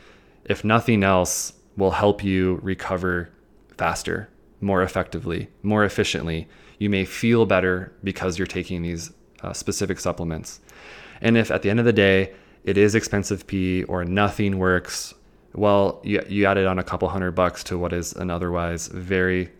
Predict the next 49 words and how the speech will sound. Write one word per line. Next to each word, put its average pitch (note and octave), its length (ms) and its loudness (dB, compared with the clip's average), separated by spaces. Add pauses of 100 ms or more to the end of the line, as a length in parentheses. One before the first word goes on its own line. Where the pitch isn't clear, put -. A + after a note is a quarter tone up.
(300)
long F#2+ 260 0
process E3+ 600 2
and, F2+ 360 -4
and F2+ 160 -6
for F#2+ 140 -6
many G2+ 220 -2
people, F#2+ 380 -4
a F2 40 -2
very F2 220 -2
big F2 280 -4
bill. F2 320 -2 (880)
So A2+ 380 4 (760)
I B2+ 60 6
wanna D3+ 180 6
get D3 100 6
into C3+ 220 4
what A2+ 100 6
I'm G#2+ 120 2
taking G2+ 360 0
on F#2 160 -2
a F#2 60 2
daily F#2 240 4
basis. E2+ 540 -4
And F#2+ 340 -2
the G2 160 -2
number B2 300 4
one A2+ 160 2
thing G2 460 0
that F#2 140 0
I, F2 160 -2 (140)
that F#2+ 180 -2
I'm F2 140 -2
taking, G2 400 -2
which F2+ 140 -4
is F#2 100 -6
a F2+ 60 -2
new G#2 240 0
thing G2 260 -4
that F#2 80 -2
I F2+ 80 2
learned G2 220 0
about, F2 320 -2
is, F2+ 340 -4 (600)
um, F2 420 -4 (720)
is G2+ 160 -2
a F#2+ 60 2
plant B2+ 280 2
called F2+ 400 2
cissus. - 600 -4